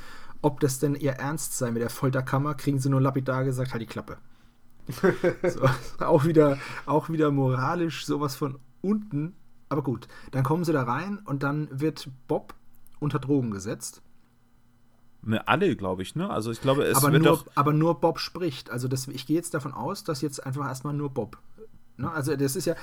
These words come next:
Speaker 1: diese Drogen sind ja auch im Endeffekt nichts, er kriegt nichts gespritzt oder so, sondern der verbrennt so ein Pülverchen und
Speaker 3: In
Speaker 1: lässt dann da
Speaker 3: Kohle,
Speaker 1: Leute
Speaker 3: genau.
Speaker 1: dran.
Speaker 3: Deswegen heißt er, glaub ich,
Speaker 1: Genau.
Speaker 3: auch der Köhler, weil er irgendwie so eine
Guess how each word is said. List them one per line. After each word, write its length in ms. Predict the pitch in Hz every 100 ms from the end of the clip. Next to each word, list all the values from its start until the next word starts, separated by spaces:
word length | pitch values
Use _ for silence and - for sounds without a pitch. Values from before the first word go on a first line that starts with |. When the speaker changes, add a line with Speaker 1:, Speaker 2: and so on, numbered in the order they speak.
| - 151
Speaker 1:
diese 180 | 147
Drogen 360 | 131 135 160 180
sind 180 | 151 139
ja 100 | 139
auch 160 | 131 127
im 160 | 139
Endeffekt 500 | 117 139 - 143 -
nichts, 320 | 139 131 - -
er 140 | 110
kriegt 220 | 135 131
nichts 200 | 131 -
gespritzt 460 | - - 123 - 156
oder 140 | 143
so, 160 | 135 135
sondern 260 | 131 123
der 120 | 120 113
verbrennt 360 | 107 110 135
so 80 | 127
ein 80 | 107
Pülverchen 600 | 143 151 165 135 156 151 - - - - -
und 240 | 135 127
Speaker 3:
In 60 | 131
Speaker 1:
lässt 160 | 127
dann 80 | 135
da 40 | 131
Speaker 3:
Kohle, 220 | 120 92
Speaker 1:
Leute 160 | 101
Speaker 3:
genau. 120 | 104 98
Speaker 1:
dran. 80 |
Speaker 3:
Deswegen 320 | 104 143 123 120
heißt 200 | 131 127
er, 40 |
glaub 120 | 123
ich, 60 | 120
Speaker 1:
Genau. 100 | 117
Speaker 3:
auch 40 |
der 100 | 123
Köhler, 500 | 117 - 165 117 107
weil 140 | 110 113
er 120 | 110
irgendwie 280 | 82 117 113
so 140 | 117
eine 320 | - 107 107